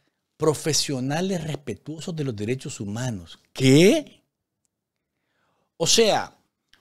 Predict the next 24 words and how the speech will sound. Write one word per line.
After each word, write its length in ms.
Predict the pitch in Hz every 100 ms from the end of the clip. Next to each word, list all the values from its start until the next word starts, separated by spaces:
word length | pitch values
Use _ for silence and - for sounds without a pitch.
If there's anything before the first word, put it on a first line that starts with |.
| -
una 220 | 190 254
dictadura 680 | 254 214 233 196 233 233 -
que 380 | 196 151 - _ _ 190
hace 240 | 202 233
trizas 920 | - 262 302 262 - 143 - - - -
los 120 | 139
derechos 400 | 131 147 190 220
humanos, 760 | 202 185 160 131 139 185 - - _ _ _ _ _ _ _ _ _ _ _ _ _ _ _ _ _ _ _ _ _ -
tiene 440 | 196 226 240 240
una 400 | 226 233 240 240
supuesta 520 | - 180 - 202 -
universidad 720 | 233 202 180 151 - 160 208
que 160 | - 143
va 180 | 117 170
a 60 |
respetar 580 | 208 202 - 139 - 180
los 160 | 226 175
derechos 380 | 147 170 196 180
humanos 500 | 156 156 185 214 170
a 80 |
través 260 | 175 143 151
de 120 | 185
sus 100 | 175
profesionales. 600 | 180 165 143 139 165 180